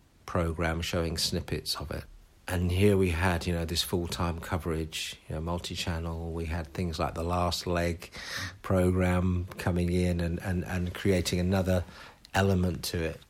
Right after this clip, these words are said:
Then it was sitting in the stadium with David Weir in the five thousand metre race. And there's, as he was going around the track, there was this kind of wall of sound going, following him around. And people were just fully engaged in watching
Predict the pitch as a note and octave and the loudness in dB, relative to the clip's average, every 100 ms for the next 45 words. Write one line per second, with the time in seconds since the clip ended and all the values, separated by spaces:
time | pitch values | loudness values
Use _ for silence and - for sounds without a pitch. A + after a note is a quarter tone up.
0 | - B2 C#3 C#3+ C3 C3 A#2+ G#2+ - - | 4 6 10 10 8 6 6 6 6 8
1 | - C#3+ C3 A2+ A#2 A2+ A2+ A2 G#2+ G#2 | 8 6 6 6 6 6 6 6 6 6
2 | G#2+ G#2 - - B2+ A#2 G2+ F#2+ F#2+ G#2 | 4 2 0 2 4 4 4 2 4 6
3 | G2 F#2+ F#2+ G#2 F#2 E2+ D#2+ - - - | 6 4 4 4 6 2 0 -8 -14 -6
4 | F#2+ F#2 G2+ F#2 F2+ F#2+ F2+ F2+ F2+ F#2+ | -4 0 0 0 0 0 0 0 0 0
5 | E2+ F#2 E2 D#2+ - - G#2+ F2+ F#2 - | 0 -2 -4 -6 -12 -4 -2 -2 -4 -6
6 | - G2 G2 G#2 G2+ - - - - - | -4 0 2 2 2 2 -2 -6 -8 0
7 | B2+ C3+ B2 A2 A2+ G#2+ G#2 G#2+ G#2+ G#2+ | 2 4 4 6 6 6 6 6 6 6
8 | G2+ F#2+ - A#2+ F#2 G2+ F#2+ G#2+ - A#2 | 4 0 0 0 0 0 -2 0 0 2
9 | G#2+ G2 A2 B2 A#2+ A2+ G2 F#2 - - | 2 2 4 6 8 6 6 4 0 0
10 | A#2+ A2+ G#2+ F#2 F#2 G#2+ G#2 G2+ G2+ - | 2 4 4 2 2 4 4 4 2 2
11 | A#2+ A2+ G2+ G2 G2+ G2+ G#2 G2+ E2+ D#2 | 4 8 8 6 6 6 6 4 2 -2
12 | E2+ G#2+ - - - - - - - - | -6 -10 -18 -20 -20 -20 -20 -20 -20 -20
13 | - - - G#2 G2+ A#2 A#2 A2 G2+ G#2 | -20 -4 4 4 6 4 6 6 8 8
14 | G2 G#2 - - B2+ B2 A#2 A2+ G2+ G#2+ | 8 6 6 6 8 10 8 8 8 10
15 | G#2 F2 F2+ F2 F#2+ G2+ G#2+ - - G#2 | 10 8 6 4 4 6 6 4 2 4
16 | F#2 F#2 F2+ | 4 2 -2